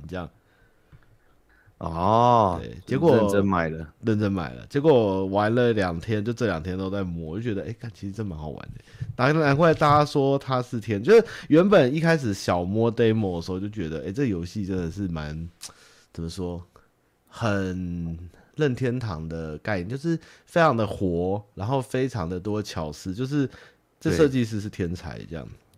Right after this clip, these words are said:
Speaker 1: 对，结果玩到第二天，
Speaker 2: 真的。
Speaker 1: 这，今天刚刚玩了一下，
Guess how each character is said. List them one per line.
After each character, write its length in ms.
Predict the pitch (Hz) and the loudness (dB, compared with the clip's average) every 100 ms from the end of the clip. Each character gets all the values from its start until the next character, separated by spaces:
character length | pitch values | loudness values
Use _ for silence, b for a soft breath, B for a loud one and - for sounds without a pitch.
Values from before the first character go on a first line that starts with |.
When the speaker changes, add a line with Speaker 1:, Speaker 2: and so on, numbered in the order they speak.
| - | -8
Speaker 1:
对， 100 | 87 | 0
结 80 | 156 | 4
果 140 | 147 | 4
玩 160 | 120 117 | 4 2
到 100 | 131 | 0
第 200 | 135 131 | 2 2
二 100 | 113 | 2
天， 320 | 110 101 101 | 0 -4 -4
Speaker 2:
真 140 | 123 | -2
的。 80 | 104 | -2
Speaker 1:
这， 60 | 110 | -2
今 120 | 123 | -4
天 180 | 127 123 | -2 -2
刚 160 | 117 | -2
刚 140 | 117 104 | -2 -2
玩 180 | 76 | -4
了 80 | 82 | -6
一 80 | 82 | -8
下， 280 | 90 104 | -6 -6